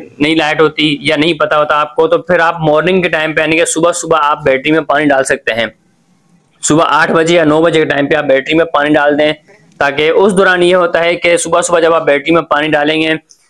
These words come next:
तो आपकी battery solar से charge हो रही होगी, यानी कि वो इस्तेमाल नहीं हो रही होगी, वो charge हो रही होगी।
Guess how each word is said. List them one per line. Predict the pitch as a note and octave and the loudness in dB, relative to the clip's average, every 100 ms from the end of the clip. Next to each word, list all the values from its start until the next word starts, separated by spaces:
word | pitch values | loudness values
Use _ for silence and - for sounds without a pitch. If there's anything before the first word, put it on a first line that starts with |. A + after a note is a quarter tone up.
| _ _ | _ _
तो | D3 D3 | 0 2
आपकी | C#3+ C#3+ D3+ | 0 0 0
battery | C3+ C3+ D#3+ E3 - | 0 0 0 0 -2
solar | - D3+ E3 | 0 0 0
से | E3+ D#3 C3 - - _ - | 0 0 0 -4 -16 _ 0
charge | D3 D#3 E3 | 2 2 2
हो | D#3 | 2
रही | D3+ | 2
होगी, | C3 A#2+ A#2+ A#2 - _ - | 2 0 -2 -4 -14 _ -2
यानी | C#3+ E3 | 0 2
कि | F3+ | 2
वो | F#3 | 2
इस्तेमाल | E3+ - D3+ D#3 E3+ | 2 0 0 0 2
नहीं | F3+ | 2
हो | F3 | 2
रही | E3+ | 4
होगी, | E3+ E3 | 2 2
वो | F3 E3 | 2 2
charge | D#3+ D3 D3+ | 0 0 2
हो | C#3+ | 2
रही | C3+ | 2
होगी। | A#2+ A#2+ | 2 -2